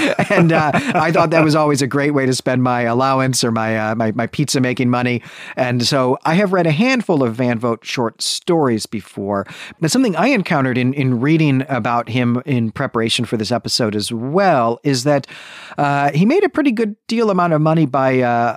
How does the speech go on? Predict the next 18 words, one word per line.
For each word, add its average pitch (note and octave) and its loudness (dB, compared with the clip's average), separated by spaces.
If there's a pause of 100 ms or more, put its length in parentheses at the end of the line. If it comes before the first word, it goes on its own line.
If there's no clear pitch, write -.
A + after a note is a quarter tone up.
by C3+ -2
suing F3+ 2
the, C3 2
uh, A#2+ 0
the B2 -2
motion D3 2
picture C#3+ -2
studio A2+ -2
that A#2 -4
made A#2 -4
Alien B2+ 2
by A#2 -2
pointing D3+ 0
out B2 -2
that, A#2 -4
uh, A#2 0
the A2+ 0
whole C4+ 0